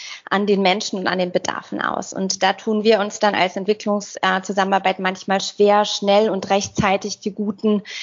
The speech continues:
richtigen und innovativen Lösungen zu finden und auch entsprechend einbinden zu können in unsere Arbeit.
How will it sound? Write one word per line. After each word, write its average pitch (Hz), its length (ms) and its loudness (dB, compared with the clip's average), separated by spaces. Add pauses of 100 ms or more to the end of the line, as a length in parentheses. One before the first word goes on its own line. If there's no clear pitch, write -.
(240)
richtigen 214 440 2
und 190 160 2
innovativen 214 640 2
Lösungen 196 500 4
zu 202 140 -4
finden 226 420 0
und 202 160 2
auch 185 160 2
entsprechend 190 560 -2
einbinden 175 440 -2
zu - 120 -12
können - 240 -4
in - 140 -4
unsere - 320 -4
Arbeit. - 460 -4